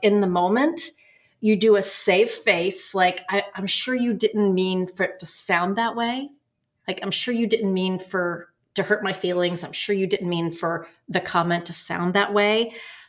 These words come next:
But then you do the nonverbal redo signal. So, like, if you could see me, I'm circling my finger in the air.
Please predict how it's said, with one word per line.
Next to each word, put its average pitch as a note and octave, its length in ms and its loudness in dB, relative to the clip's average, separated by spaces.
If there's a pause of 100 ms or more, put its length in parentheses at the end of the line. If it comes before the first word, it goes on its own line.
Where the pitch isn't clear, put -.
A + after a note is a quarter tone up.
(120)
But - 200 -2
then G3+ 220 6
you G3 160 2
do G3+ 160 4
the F3+ 100 0
nonverbal E3+ 960 2
redo E3 360 0
signal. - 500 -8
So, - 160 -8
like, E3 200 -8
if - 120 -10
you G3+ 60 -4
could E3+ 180 -2
see A3 300 4
me, E3+ 280 2
I'm E3 120 -8
circling F#3+ 580 0
my F3 140 -2
finger F#3 400 -4
in F3+ 160 -2
the E3+ 160 -4
air. F3+ 440 -2